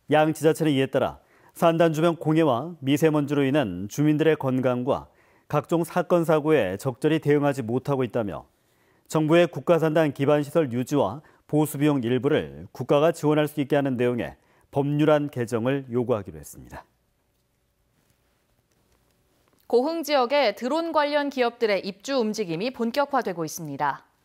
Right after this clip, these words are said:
Speaker 2: 고흥군은 고흥이 무인기 규제 프리존으로 지정된 이후 전국의 드론, 드론 관련 업체 십여 곳이 고흥 지역에 입주하겠다는 의사를 밝혀 현재 사업 계획 등을 협의하고 있다고 밝혔습니다.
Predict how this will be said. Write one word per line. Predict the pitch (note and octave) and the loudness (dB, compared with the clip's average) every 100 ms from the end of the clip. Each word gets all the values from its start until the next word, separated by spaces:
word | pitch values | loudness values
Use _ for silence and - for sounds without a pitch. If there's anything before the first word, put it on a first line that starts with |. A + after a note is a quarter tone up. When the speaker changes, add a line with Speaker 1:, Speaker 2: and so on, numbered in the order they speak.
| _ _ _ _ _ _ | _ _ _ _ _ _
Speaker 2:
고흥군은 | B3 B3+ C4 B3 C4+ A#3 E3 | 0 2 2 0 0 -2 -4
고흥이 | A#3 B3 C#4 C#4 C4+ | -2 0 0 0 -2
무인기 | F#3 A#3+ D4 D4 C#4+ | -2 -4 -4 -4 -6
규제 | C4+ A3+ B3+ | -6 -2 0
프리존으로 | B3+ D#4+ D#4+ D4+ C4+ B3+ | -2 -4 -4 -2 -2 -2
지정된 | B3+ G#3+ G#3+ G#3+ G3 | -2 -2 -4 -2 -4
이후 | E3 D#3+ F#3 - _ - | -6 -4 -4 -4 _ -4
전국의 | G#3+ A3+ B3+ C4+ C#4 | -2 -2 0 0 0
드론, | C4 C#4 D4 - | -2 -4 -4 -6
드론 | C4 C4+ D#4 | -4 -2 -2
관련 | D4 A#3+ G#3 A#3 | -2 0 0 2
업체 | A3+ A3 B3 B3+ | 0 -2 -4 -2
십여 | - D4+ D4 | -2 0 0
곳이 | G#3 - A3+ G3+ | -2 -4 -4 -4
고흥 | A3 A#3+ C#4 | -2 0 0
지역에 | B3+ B3 A3+ | -2 -2 0
입주하겠다는 | A#3+ G3 - C#4+ D4 C4 B3+ A3+ A#3 - | -2 -2 -8 -2 -2 -2 -2 -2 -2 -4
의사를 | G#3 G#3+ G#3 | -4 -2 -2
밝혀 | F3+ D3 - F#3+ - _ _ _ | -2 -4 -2 -2 -2 _ _ _
현재 | B3+ A#3+ C4 | -4 0 0
사업 | C#4 E4 D4+ D4+ | 2 2 2 2
계획 | C4+ C4+ C4 | 0 0 -2
등을 | G#3+ A#3 C#4+ | -2 -2 -2
협의하고 | E4+ D#4 D4+ A#3+ | -2 -2 -2 0
있다고 | G#3 - D#3 F#3+ | -4 -2 -4 -2
밝혔습니다. | G#3+ D#3 F#3 D#3+ E3+ D3+ D3 C3+ | -4 -4 -6 -8 -10 -4 -2 -2